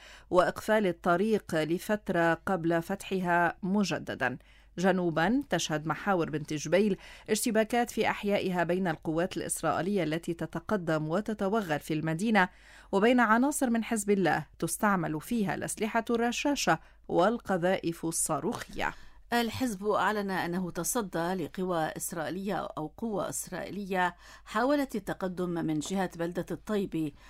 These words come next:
Speaker 2: وأنه دمر أربع دبابات وناقلتي جند، فيما لا تزال الاشتباكات مستمرة،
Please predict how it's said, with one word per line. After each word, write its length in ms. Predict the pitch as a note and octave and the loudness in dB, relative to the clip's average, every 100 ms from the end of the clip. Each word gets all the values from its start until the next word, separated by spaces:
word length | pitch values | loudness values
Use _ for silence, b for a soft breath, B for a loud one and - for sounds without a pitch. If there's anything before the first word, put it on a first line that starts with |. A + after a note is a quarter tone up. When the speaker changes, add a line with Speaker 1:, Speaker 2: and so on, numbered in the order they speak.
| b | b
Speaker 2:
وأنه 500 | - E3+ D#3+ E3+ E3 | -2 2 2 0 -4
دمر 380 | E3 F#3 F3+ D#3 | -2 -2 0 2
أربع 480 | D#3+ - G#3+ F3+ C#3+ | 2 2 -2 0 -2
دبابات 680 | C#3+ D3 D#3 D#3+ E3+ A3 - | -2 -4 -4 -2 0 0 -2
وناقلتي 800 | E3 D#3+ D#3 - E3 C#3+ G#3 F#3 | -2 -2 -4 -4 -6 -4 -4 -2
جند، 420 | C3 F3+ G3 A3 - b b b | -2 -4 -4 -4 -8 b b b
فيما 720 | - - C#4+ B3 A3 G#3+ G#3+ | -10 0 2 2 2 2 0
لا 160 | F3 F3 | 0 -2
تزال 580 | E3+ D#3+ G3+ F3+ C3 | -2 -2 0 0 -2
الاشتباكات 920 | - F3 F3+ - F#3 F3 - F#3+ F#3 G3 | -4 -6 -8 -8 -6 -6 -4 -4 -4 -4
مستمرة، 680 | F#3 - C3+ C3 - G3+ | -4 -4 -6 -6 -4 -6